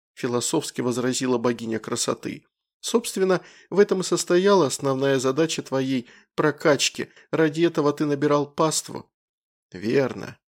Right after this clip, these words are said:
Действительно, по большому счёту горевать не о чем. Если уж на то пошло, то я давно ни в чём лично не участвую. Просто нет такой необходимости. Что касается дальнейшего набора паствы,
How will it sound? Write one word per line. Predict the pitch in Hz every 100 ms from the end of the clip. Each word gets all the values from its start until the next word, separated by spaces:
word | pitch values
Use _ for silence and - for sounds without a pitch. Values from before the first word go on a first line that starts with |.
| _ _ _ _ -
Действительно, | 175 - 220 208 127 117
по | 117
большому | 117 127 - 202 147
счёту | - 165 123
горевать | 131 131 156 151
не | 151 160
о | 123
чем. | - - - _ _ -
Если | 127 131 -
уж | 113 -
на | 117
то | 110
пошло, | - 98 - 175 160 - - -
то | 143
я | 196
давно | 135 120 123 175
ни | 151
в | 120
чём | - 175 147
лично | 143 156 135
не | 135 135
участвую. | 131 - 139 117 - - - - _ _ _
Просто | 208 208 - 156
нет | 165 156 -
такой | 135 135 131
необходимости. | 127 135 - 147 110 82 - - - - _ _ _ _
Что | - - 196
касается | 143 - 135 131 127
дальнейшего | 139 147 131 113 - 120
набора | 120 117 123 131
паствы, | - 208 208 175